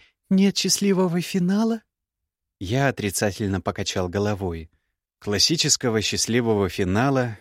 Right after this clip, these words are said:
здесь нет. И для того времени это оказалось вовсе неудивительно.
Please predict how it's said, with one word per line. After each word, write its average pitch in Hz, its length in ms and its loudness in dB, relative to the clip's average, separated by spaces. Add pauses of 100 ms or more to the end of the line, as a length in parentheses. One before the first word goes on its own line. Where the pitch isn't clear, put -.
здесь 110 440 0
нет. 92 400 -4 (760)
И 113 100 2
для 104 180 2
того 123 260 2
времени 117 520 2
это 110 260 2
оказалось 110 640 -2 (320)
вовсе 139 380 2
неудивительно. 107 920 0